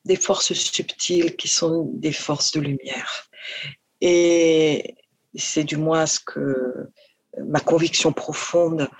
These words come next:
euh, c'est qu'en faisant grandir cette lumière, en faisant grandir, euh, l'amour, la compassion autour de nous, en faisant rayonner, euh, à partir de notre cœur,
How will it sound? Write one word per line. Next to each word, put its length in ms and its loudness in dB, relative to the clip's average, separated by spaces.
euh, 600 0
c'est 460 -2
qu'en 280 4
faisant 340 4
grandir 720 4
cette 280 -2
lumière, 640 -2
en 80 0
faisant 460 2
grandir, 880 0
euh, 140 0
l'amour, 340 2
la 140 4
compassion 880 0
autour 320 -4
de 120 0
nous, 200 4
en 300 -2
faisant 300 -4
rayonner, 760 2
euh, 240 -4
à 100 0
partir 460 0
de 80 -4
notre 380 -4
cœur, 560 0